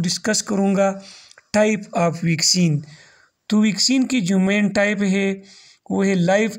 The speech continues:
एटेन्यूएटेड वैक्सीन, इनएक्टिवेटेड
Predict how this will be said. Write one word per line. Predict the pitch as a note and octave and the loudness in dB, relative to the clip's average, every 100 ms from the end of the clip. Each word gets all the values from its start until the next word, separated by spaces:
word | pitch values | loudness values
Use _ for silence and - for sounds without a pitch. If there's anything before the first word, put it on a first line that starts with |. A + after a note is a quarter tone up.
| - | -6
एटेन्यूएटेड | G3 G3+ G3 G3+ G3+ G#3 F#3 | -2 0 0 0 -2 -2 -2
वैक्सीन, | G3 - G#3 G3 G3 G3 - _ _ _ _ _ - | -2 -2 -2 -2 -2 -6 -18 _ _ _ _ _ -6
इनएक्टिवेटेड | A3 A3 G#3+ G#3+ G#3 G#3 G#3 G3 | -2 -2 -2 -2 -2 -2 -4 -6